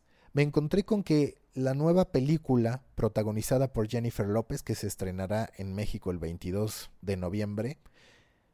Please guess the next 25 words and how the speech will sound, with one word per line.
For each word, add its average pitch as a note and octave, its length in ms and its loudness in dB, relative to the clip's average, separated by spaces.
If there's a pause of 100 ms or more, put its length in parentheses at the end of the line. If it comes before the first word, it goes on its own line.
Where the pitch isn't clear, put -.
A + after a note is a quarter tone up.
Estafadoras A2 680 2
de A2 80 2
Wall A2 220 2
Street G#2+ 300 -4
por F#2 140 -4
su - 140 -6
nombre G2+ 260 -4
en F#2+ 80 -4
español G2 460 -2
y G2+ 200 -4
Hustlers G2+ 520 -2
por F2+ 220 -6
su - 120 -10
nombre G#2 460 -4 (280)
en G#2+ 140 0
inglés, A2 540 -2
está B2 280 0
inspirada D#3 600 4
en B2+ 100 -2
un C3+ 140 0
artículo C3 580 2
realizado A#2 560 -2
por G#2+ 160 -4
Jessica A2+ 520 -4
Pressler, G2 520 -2